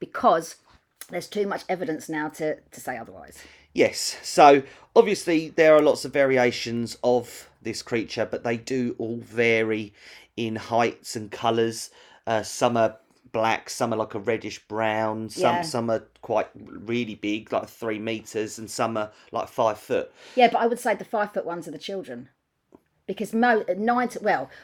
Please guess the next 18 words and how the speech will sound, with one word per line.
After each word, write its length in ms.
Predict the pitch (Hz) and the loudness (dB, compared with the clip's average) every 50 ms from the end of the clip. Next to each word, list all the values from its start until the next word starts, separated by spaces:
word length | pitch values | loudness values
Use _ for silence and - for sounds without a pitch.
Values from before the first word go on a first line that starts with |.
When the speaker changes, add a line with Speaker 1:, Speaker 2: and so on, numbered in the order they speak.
| - - - | -10 -4 -2
Speaker 1:
all 140 | 233 247 | 0 0
sightings 520 | 240 - - 214 196 196 - - 190 180 156 | 0 -2 -2 -2 -2 -2 -4 -6 -8 -8 -6
that 100 | - - | -6 -4
I 140 | 180 185 175 | -4 -4 -4
know, 140 | 165 160 | -4 -4
and 140 | 143 165 165 | -4 -4 -4
I've 120 | 170 165 165 | -6 -4 -4
done 140 | 180 170 | -4 -4
a 60 | 170 170 | -4 -4
lot 100 | 165 107 | -4 -6
of 40 | |
research 400 | 139 160 - - 170 160 - - | -6 -8 -6 -6 -6 -6 -6 -6
on 60 | 151 147 | -8 -8
this 160 | 151 147 - | -8 -6 -4
lately, 420 | 151 151 151 151 151 151 143 156 156 - - _ _ | -4 -2 -2 -4 -6 -10 -12 -12 -14 -16 -20 _ _
they're 240 | - 175 170 - - | -4 -2 -2 -2 -2
a-, 120 | - 175 - - _ _ - | -2 -4 -4 -6 _ _ -4
all, 400 | 208 208 190 170 165 165 170 165 | -2 0 0 0 0 -2 -6 -8